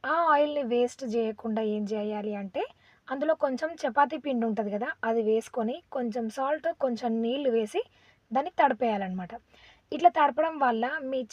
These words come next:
చేతులకి పిండి అంటుకోకుండా ఈజీగా చపాతీని ముద్దలాగా చేయొచ్చు. ఇంకోటి,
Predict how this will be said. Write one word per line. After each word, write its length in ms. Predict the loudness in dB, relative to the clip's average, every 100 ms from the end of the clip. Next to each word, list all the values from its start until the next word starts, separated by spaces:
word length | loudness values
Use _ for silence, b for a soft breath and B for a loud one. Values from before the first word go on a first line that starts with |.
| 2
చేతులకి 460 | 2 2 -2 -4
పిండి 500 | -10 -6 -6 -6 -4
అంటుకోకుండా 840 | -4 -2 -4 -2 -2 -2 -2 -2 -4 b b b -10
ఈజీగా 520 | -6 -4 -4 -6 -4
చపాతీని 680 | -4 -4 -2 -2 -2 -4 -6 -10 _ _
ముద్దలాగా 420 | -4 -2 0 -2
చేయొచ్చు. 440 | -2 -4 -6 -8 -12 b b b _
ఇంకోటి, 600 | -10 -2 0 0 -2 -6